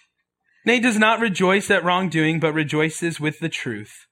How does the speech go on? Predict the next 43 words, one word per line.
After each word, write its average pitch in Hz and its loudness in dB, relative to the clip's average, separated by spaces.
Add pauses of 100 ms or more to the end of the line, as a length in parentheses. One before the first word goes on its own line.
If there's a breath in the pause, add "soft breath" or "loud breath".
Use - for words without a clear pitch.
(280 soft breath)
Nate 143 -2
bears 185 2
all 190 4
things, 185 -4
he 151 -4
believes 156 -2
all 170 2
things, 156 -2
he 127 -8
hopes 220 0
all 160 2
things, 135 -6 (320 loud breath)
and 139 -4
he 151 0
endures 165 0
all 165 2
things 135 -6
unless 143 -6
he's 151 -6
had 147 0
a 127 -6
really 143 -4
bad 156 0
day 175 2
again, 135 -4 (260 loud breath)
and 147 0
he's 147 -2
just 147 -6
tired 160 2
of 160 -6
people, 151 0
and 127 -4
he 123 -6
just 131 -6
needs 127 -8
to - -14
be 117 -10 (260 loud breath)
alone. 196 4 (1400)
I 147 0
don't 185 2
know 185 2
about 165 0
you, 147 -2